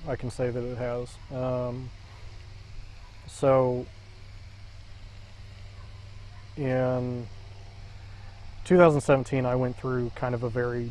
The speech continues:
dark, um, time in my life. Um, I had been deployed for six months, uh, the latter half of twenty sixteen, came home in January of twenty seventeen, and it wasn't a combat deployment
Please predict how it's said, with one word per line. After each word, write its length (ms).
dark, 320
um, 480
time 400
in 160
my 120
life. 320
Um, 600
I 160
had 560
been 140
deployed 420
for 120
six 280
months, 340
uh, 460
the 100
latter 360
half 340
of 160
twenty 240
sixteen, 560
came 180
home 380
in 180
January 460
of 80
twenty 220
seventeen, 500
and 80
it 80
wasn't 260
a 40
combat 420
deployment 480